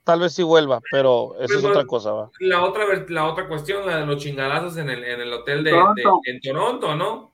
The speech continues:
Speaker 2: Eso, pues, también hay que ver qué, qué, qué, qué hay ahí, ¿no? Para mí, sinceramente, Matías no va, no va a volver a Chivas en, en un rato, ¿no?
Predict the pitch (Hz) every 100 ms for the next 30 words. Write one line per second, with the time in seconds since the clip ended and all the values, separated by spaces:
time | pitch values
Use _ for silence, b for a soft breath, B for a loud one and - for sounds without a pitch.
0 | - 131 135 143 127 117 - 117 123 131
1 | 123 _ _ _ - 135 147 139 139 139
2 | 127 117 _ _ _ - 139 135 - 127
3 | _ _ 151 156 156 156 127 127 170 190
4 | - 185 190 220 240 226 - 165 170 180
5 | 180 180 175 156 139 135 151 147 139 135
6 | 135 131 123 127 131 131 131 127 120 -
7 | 123 117 110 107 104 123 151 143 117 -
8 | - 123 147